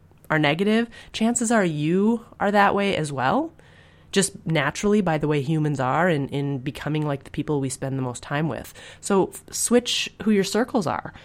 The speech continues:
and you will naturally become more likable. So that's number four. Number five, this one is important. The most important part of sales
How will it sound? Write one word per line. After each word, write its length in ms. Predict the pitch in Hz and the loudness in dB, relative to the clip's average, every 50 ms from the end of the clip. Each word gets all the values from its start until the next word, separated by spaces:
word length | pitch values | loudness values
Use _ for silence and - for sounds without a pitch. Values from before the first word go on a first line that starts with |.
| - - - | -20 -16 -8
and 220 | - 165 160 160 165 | -4 -2 0 2 2
you 100 | 165 170 | 2 2
will 140 | 175 170 165 | 4 2 2
naturally 500 | 151 135 139 151 - 180 170 170 165 160 | 2 0 -2 -2 -2 -2 0 0 0 -2
become 380 | 170 160 - - 139 131 127 | -4 -6 -8 -8 -8 -6 -4
more 360 | 131 127 120 117 123 123 131 - - - | -4 -6 -6 -6 -8 -8 -10 -12 -8 -6
likable. 420 | - 120 - - - - - - - - | -6 -6 -6 -6 -8 -8 -8 -10 -12 -16
So 120 | - - - | -12 -4 -4
that's 200 | 139 135 135 - | -2 -2 -2 -4
number 200 | 143 143 131 135 | -4 -4 -4 -6
four. 400 | - - 139 135 123 120 123 - - - _ _ - - - - - - - _ _ _ _ - - - - | -6 -4 -4 -4 -4 -4 -8 -14 -20 -20 _ _ -20 -20 -20 -20 -20 -20 -20 _ _ _ _ -20 -18 -10 -4
Number 240 | 196 208 208 214 233 | -2 0 0 0 0
five, 460 | 214 - 190 226 240 165 - - - - - - - - - - - - - - - - | 2 2 0 0 0 -2 -4 -8 -12 -20 -20 -20 -20 -20 -20 -20 -20 -20 -20 -20 -12 -4
this 180 | - 233 - - | 0 0 2 4
one 80 | 311 277 | 4 4
is 120 | 247 202 | 4 2
important. 520 | 185 160 - 170 156 - - 131 131 - | 0 0 2 2 2 2 2 -2 -6 -6
The 60 | - 151 | -4 -2
most 400 | 160 170 185 202 220 226 - - | 0 2 4 4 2 2 0 -2
important 380 | 240 208 - 190 - 180 175 | -2 0 0 0 0 -2 -2
part 200 | - 165 156 151 | -2 -2 0 0
of 140 | 151 143 - | -2 -4 -6
sales 480 | - - 120 127 131 135 135 131 - | -4 -2 -2 0 0 -2 -2 -4 -8